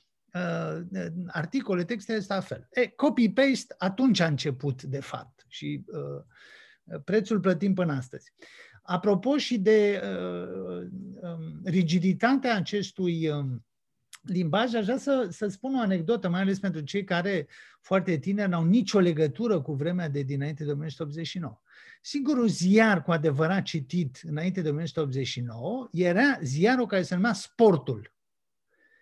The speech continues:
Pentru că era singurul în care găseai și informație. Uh,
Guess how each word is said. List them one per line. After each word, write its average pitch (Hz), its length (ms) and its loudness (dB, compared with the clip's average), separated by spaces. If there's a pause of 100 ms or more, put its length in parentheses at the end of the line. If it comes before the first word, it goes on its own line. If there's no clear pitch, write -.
(420)
Pentru 196 280 0
că 175 100 2
era 202 200 6
singurul 277 520 2
în 233 60 6
care 202 220 6
găseai 202 400 4
și 262 180 0
informație. 247 840 2 (380)
Uh, 170 120 -2